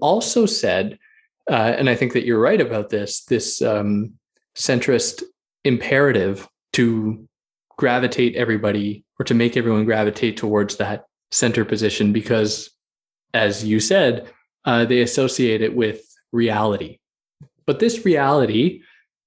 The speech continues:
is very much founded upon, um, falsity, like the,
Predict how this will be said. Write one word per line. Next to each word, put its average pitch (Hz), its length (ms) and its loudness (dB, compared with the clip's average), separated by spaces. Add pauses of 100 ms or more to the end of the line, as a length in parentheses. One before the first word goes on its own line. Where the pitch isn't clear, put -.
(100)
is 139 160 0
very 143 220 4
much 131 200 0
founded 117 420 0
upon, 110 600 -2 (500)
um, 113 540 0 (280)
falsity, - 580 0 (480)
like 113 280 0
the, 107 460 0